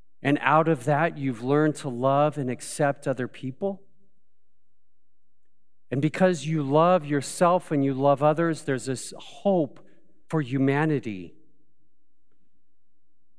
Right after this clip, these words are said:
that goodness will prevail. That who we truly are as human beings, the best of us can rise up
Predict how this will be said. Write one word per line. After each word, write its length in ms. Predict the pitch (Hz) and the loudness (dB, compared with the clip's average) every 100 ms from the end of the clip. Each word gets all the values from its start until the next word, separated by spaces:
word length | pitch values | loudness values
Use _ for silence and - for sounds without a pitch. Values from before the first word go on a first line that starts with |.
| - - - - - - - | -18 -20 -20 -18 -18 -20 0
that 260 | 170 156 120 | 2 2 2
goodness 540 | 175 175 170 151 - | 2 4 2 2 -2
will 260 | 120 165 170 | 2 4 2
prevail. 640 | - 127 113 104 87 76 - - - - - - - - - - - - - - - - - - - - - - - - - - - - - | -2 -4 -2 -2 -2 -8 -16 -20 -20 -20 -20 -20 -20 -20 -20 -20 -20 -20 -20 -18 -18 -18 -18 -18 -18 -18 -18 -18 -18 -18 -20 -20 -20 -14 2
That 200 | 165 156 | 2 4
who 240 | 214 220 | 2 2
we 180 | 196 196 | 4 2
truly 680 | - - 214 233 233 233 208 | 0 -2 2 4 4 6 6
are 300 | 190 185 175 | 8 6 4
as 200 | 143 - | 2 0
human 380 | 175 180 170 139 | 2 6 4 4
beings, 560 | 160 165 156 135 117 | 4 6 4 2 2
the 120 | 170 | 2
best 500 | 160 - 233 240 - | 4 6 4 2 2
of 160 | 208 151 | 4 6
us 280 | 151 143 - - - - | 4 4 -4 -16 -14 2
can 280 | 202 185 | 4 4
rise 580 | 151 170 202 220 220 156 - 190 | 4 6 6 4 0 -2 2 4
up 320 | 180 - | 4 2